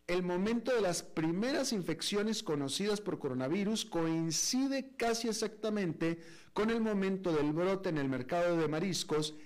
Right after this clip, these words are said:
que comenzó a principios de diciembre y probablemente involucró a cientos de personas trabajando o comprando en el mercado.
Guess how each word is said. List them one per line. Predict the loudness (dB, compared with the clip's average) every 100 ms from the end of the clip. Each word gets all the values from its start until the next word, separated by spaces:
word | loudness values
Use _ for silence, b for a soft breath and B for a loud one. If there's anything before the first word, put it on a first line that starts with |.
| B B
que | -4 -2
comenzó | 0 2 2 0 2 0
a | 0
principios | 0 0 -2 -2 0
de | 0
diciembre | 2 0 0 0 2 0 0 -8 -16 -4
y | -4
probablemente | 0 2 2 2 2 2 2 2
involucró | 2 2 2 2 0 0
a | -2
cientos | -2 0 0 0
de | -2
personas | -2 -2 0 0 0 -4 -2
trabajando | 0 0 0 -2 0 0 0 0
o | -2 0
comprando | -2 -2 0 0 0
en | 0
el | 0
mercado. | 0 0 2 2 2 0